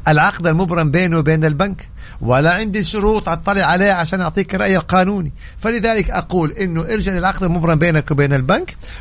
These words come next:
وإذا وجدت إنه البنك خالف أي من البنود هذه فعليك بإيه؟ بالبنك المركزي.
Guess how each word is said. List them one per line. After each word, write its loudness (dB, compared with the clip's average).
وإذا 0
وجدت 0
إنه -2
البنك -2
خالف 0
أي 2
من 0
البنود 2
هذه 2
فعليك -2
بإيه؟ 2
بالبنك 0
المركزي. -2